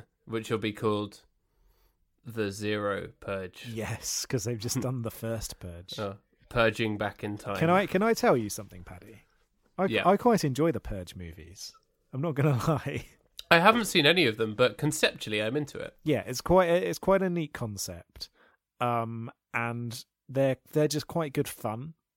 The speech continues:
Speaker 2: I think. And they kind of point out,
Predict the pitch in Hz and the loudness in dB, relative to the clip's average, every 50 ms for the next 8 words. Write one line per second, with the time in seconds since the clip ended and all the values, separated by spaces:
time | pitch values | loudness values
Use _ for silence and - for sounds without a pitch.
0 | _ _ _ _ _ _ - - 139 - - 156 151 165 - - - 143 139 147 | _ _ _ _ _ _ -6 -6 -6 -4 -4 -6 -6 -6 -8 -6 -4 -2 2 2
1 | 147 143 - - 156 151 151 143 143 143 131 - - - _ - - 165 151 147 | 2 0 0 0 0 0 0 2 2 2 2 2 -4 -14 _ -8 -6 -4 -4 -4
2 | 147 - 156 143 123 120 - | -2 -2 0 0 0 0 -2